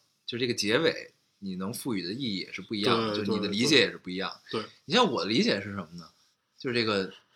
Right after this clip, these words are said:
Speaker 1: 结果赋予你，当你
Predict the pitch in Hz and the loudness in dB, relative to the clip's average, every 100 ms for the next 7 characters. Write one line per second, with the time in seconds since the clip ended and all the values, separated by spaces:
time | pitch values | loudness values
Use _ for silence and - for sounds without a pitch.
0 | _ - 110 131 113 - - 110 95 78 | _ -2 2 2 2 -6 -8 -4 -4 -6
1 | - - - - - - - _ _ - | -12 -14 -10 -8 -8 -12 -20 _ _ -6
2 | 113 107 139 139 104 | -4 2 4 4 0